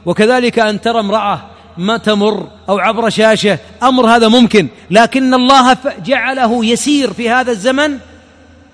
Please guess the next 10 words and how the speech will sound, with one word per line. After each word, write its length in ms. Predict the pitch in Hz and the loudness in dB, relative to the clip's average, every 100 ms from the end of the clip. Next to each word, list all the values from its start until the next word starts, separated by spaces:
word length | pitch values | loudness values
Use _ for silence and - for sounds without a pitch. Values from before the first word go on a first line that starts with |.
| _ _ - - - _ | _ _ -20 -20 -20 _
لامتحان 680 | 190 196 196 190 220 208 190 | -2 0 -2 -4 -4 -4 -4
قلوبكم، 640 | 202 196 185 151 147 147 120 - | -4 -4 -4 -4 -6 -8 -10 -6
امتحان 800 | 196 185 - 170 - 196 226 247 | -6 -4 -6 -8 -8 -10 -10 -10
القلوب، 580 | 220 190 185 190 135 - - - - - - | -10 -4 0 0 -2 -8 -20 -20 -20 -16 -8
ليس 260 | 190 - | -8 -8
اختبار 520 | 185 - 170 185 175 | -12 -12 -8 -4 -4
القلو-، 380 | 160 - 175 185 | -6 -8 -6 -6
ال-، 100 | 165 | -8
ال-، 200 | - 160 | -10 -10
ال-، 240 | 170 165 | -10 -12